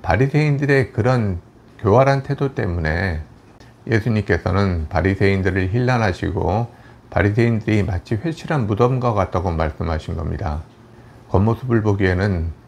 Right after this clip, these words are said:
아주 좋은 신앙을 가지고 있는 것처럼 보이지만은 실제 그들의 내면의 모습은 율법을 지키는 데 급급한 종교인들에 지나지 않았다고 말씀하시는 겁니다.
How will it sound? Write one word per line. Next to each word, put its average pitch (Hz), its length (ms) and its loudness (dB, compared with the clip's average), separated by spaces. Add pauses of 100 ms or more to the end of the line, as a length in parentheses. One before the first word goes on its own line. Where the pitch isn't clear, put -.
(340)
아주 107 340 -4
좋은 110 340 2
신앙을 123 420 -2
가지고 95 340 -2
있는 92 140 -2
것처럼 85 400 -2
보이지만은 85 760 -2 (280)
실제 175 460 0
그들의 107 440 0
내면의 104 440 0
모습은 92 600 -2 (680)
율법을 135 520 2
지키는 107 380 -2
데 98 160 2
급급한 98 760 -4 (760)
종교인들에 95 560 2
지나지 90 360 0
않았다고 82 420 0
말씀하시는 80 600 -4
겁니다. 76 460 -4